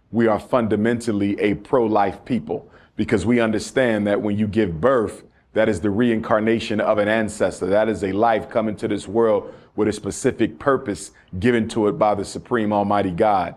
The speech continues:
So we have to look at it from the spiritual perspective. You're actually stopping the destiny of the universe and the destiny of the black race by aborting that child. With that being said, if you have a young sister who doesn't have any family support,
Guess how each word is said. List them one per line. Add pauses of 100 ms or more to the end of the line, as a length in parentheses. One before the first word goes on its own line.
(340)
So
we
have
to
look
at
it
from
the
spiritual
perspective.
You're
actually
stopping
the
destiny (380)
of
the
universe
and
the
destiny (300)
of
the
black
race
by
aborting
that
child. (340)
With
that
being
said, (380)
if
you
have
a
young
sister
who
doesn't
have
any
family
support,